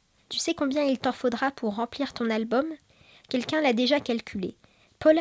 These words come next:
Harper, un prof de maths anglais. Il faut en moyenne sept cent quarante-sept paquets pour finir un album Panini. Mais monsieur Ristourne, si on échange nos images en double, ça revient moins cher.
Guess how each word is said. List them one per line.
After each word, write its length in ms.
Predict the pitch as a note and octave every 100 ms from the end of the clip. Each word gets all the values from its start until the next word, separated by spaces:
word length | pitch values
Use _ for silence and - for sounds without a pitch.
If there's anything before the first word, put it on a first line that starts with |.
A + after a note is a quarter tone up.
| -
Harper, 460 | - - A#3 A3 D4 - _ _ _ _ _
un 100 | -
prof 340 | - - G3+ -
de 80 |
maths 280 | A#3 B3 -
anglais. 340 | A#3 G#3 D#3+ - _ -
Il 160 | B3+ B3+
faut 180 | -
en 120 | E4 C#4
moyenne 400 | B3+ B3+ B3 B3
sept 260 | - D4+
cent 160 | - D#4+
quarante-sept 500 | C#4+ B3 A#3+ C#4 C4+
paquets 420 | B3 A#3+ - C#4+ - - -
pour 140 | A#3
finir 380 | - B3+ C#4 D4
un 180 | - A3+
album 420 | A#3+ A#3+ C4+ C#4+
Panini. 480 | C#4 C4 A3+ G#3 G3 - _ _
Mais 160 | A3+ A#3
monsieur 360 | A3 G#3+ -
Ristourne, 580 | A3+ B3 - - B3 G#3 - - -
si 200 | - B3
on 80 | B3
échange 440 | B3+ - C#4 B3+
nos 100 | A3
images 380 | G#3 A3 A3 A3
en 120 | G#3
double, 280 | G#3+ A3+ G#3
ça 200 | - G3
revient 280 | G3+ F#3 F#3
moins 180 | G#3
cher. 460 | C#4 - D#4+ D4+ -